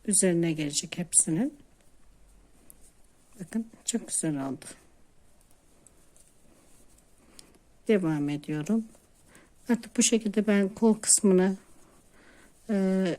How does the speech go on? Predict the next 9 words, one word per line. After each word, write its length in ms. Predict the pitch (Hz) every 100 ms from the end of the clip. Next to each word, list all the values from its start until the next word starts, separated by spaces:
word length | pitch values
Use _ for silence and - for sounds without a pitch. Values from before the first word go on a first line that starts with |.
| -
ayarlayacağım. 840 | 220 202 190 180 180 180 185 185 170
Beden 320 | 160 170 165
kısmını, 440 | - - 165 160
kol 220 | - 170
kısmını. 480 | 160 - - 190 208 -
Ondan 300 | 220 190 165
sonra 300 | 160 185 190
tekrar 680 | 196 196 - - 196 208 - - _ _ _ - - - - _ -
görüşeceğiz. 680 | 196 156 - - 202 226